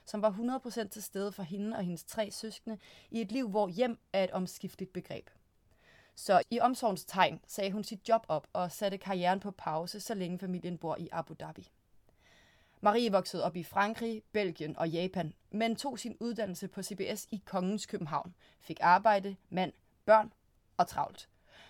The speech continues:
Med to små børn og et job som chef for kommunikation og forandringsledelse for et stort H R-projekt, accelererede hamsterhjulet, og selvom hun fandt stor identitet i sit arbejde og var god til det, kunne Marie dufte eventyret på lang afstand, da Abu Dhabi blev en mulighed.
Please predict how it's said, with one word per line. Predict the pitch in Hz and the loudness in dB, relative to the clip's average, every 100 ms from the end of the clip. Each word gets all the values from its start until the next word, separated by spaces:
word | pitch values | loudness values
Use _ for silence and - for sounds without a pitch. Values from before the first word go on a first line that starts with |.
| _ | _
Med | 220 | -4
to | 240 285 | 0 -2
små | 240 233 | 0 0
børn | 196 202 180 | 4 4 4
og | 165 165 | 2 0
et | - | 2
job | 208 202 | 0 2
som | 175 | -6
chef | 151 - 196 | -6 -4 -6
for | - 165 | -4 -6
kommunikation | - 180 170 180 - 240 196 | -2 -4 -4 -4 -2 -2 0
og | 160 | -2
forandringsledelse | - - 208 180 165 - 165 160 160 170 | 0 0 0 -4 -6 -6 -4 -4 -6 -8
for | - | -6
et | 147 | -6
stort | - 247 226 - - - | -4 0 0 0 -12 -2
H | |
R-projekt, | 233 - 185 190 175 - 147 - - - - | 0 2 2 0 -8 -10 -12 -16 -20 -4 2
accelererede | 220 - 226 254 269 202 | 2 0 -6 0 4 6
hamsterhjulet, | 180 226 233 - 160 151 143 135 - | 4 0 -2 -6 -8 -8 -8 -10 -2
og | 208 202 | 0 0
selvom | 294 277 | -2 -2
hun | 226 240 | -2 -4
fandt | 247 247 | -6 -6
stor | - 285 - | -2 -2 0
identitet | 214 214 190 - 294 220 | -4 -6 -8 -6 -6 -6
i | |
sit | 175 | -8
arbejde | - 151 151 135 - - _ _ | -2 -2 -2 -6 -8 -14 _ _
og | 170 | -4
var | 170 | -2
god | 262 226 | -4 -4
til | - 165 | -6 -10
det, | 147 - - - - _ | -12 -16 -20 -20 -20 _
kunne | - 294 294 | -6 -2 0
Marie | 262 302 269 208 - | 0 -2 -4 -4 -2
dufte | 247 - 247 - | -2 -4 -10 -6
eventyret | 190 196 208 196 180 | -4 -4 -4 -6 -6
på | 190 | -6
lang | 185 220 208 | 4 6 6
afstand, | - 160 147 175 151 - | 2 0 0 -4 -4 -4
da | 180 - | -2 0
Abu | 170 170 | 0 -2
Dhabi | 165 165 175 | 0 0 -2
blev | 160 170 | -6 -4
en | 160 | -4
mulighed. | 143 139 147 | -4 -8 -10